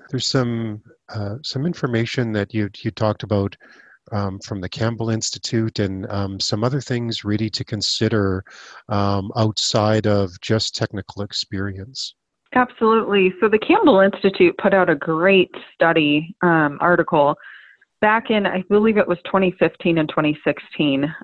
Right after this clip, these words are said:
Speaker 2: um, where they basically looked deeper into the contractor pre-qualification process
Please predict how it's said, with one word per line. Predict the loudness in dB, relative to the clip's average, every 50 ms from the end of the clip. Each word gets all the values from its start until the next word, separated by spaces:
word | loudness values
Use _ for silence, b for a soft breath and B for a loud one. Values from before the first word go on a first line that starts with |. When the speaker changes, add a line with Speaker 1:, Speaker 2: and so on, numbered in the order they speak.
| 0
Speaker 2:
um, | 2 4 4 4 2 0 0
where | 2 4 4 6
they | 6 6 4 4
basically | 6 4 4 4 4 2 0 2 4 4 4 4 2 0 -4 -12 -2 2
looked | 4 4 4 2 0 -8 -20 _ _ _
deeper | 0 2 2 2 2 2 2 2 2
into | 2 0 -2 -2 -2 -2 -2
the | -2
contractor | -2 -2 0 0 0 0 0 0 0 0 0 0 -2 -2 -2
pre-qualification | -2 -4 -4 -4 -8 -6 -2 0 0 0 0 -2 -6 -6 -6 -6 -6 -6 -8 -10 -6
process | -2 0 0 0 0 -2 -2 -4 -2 -2 -4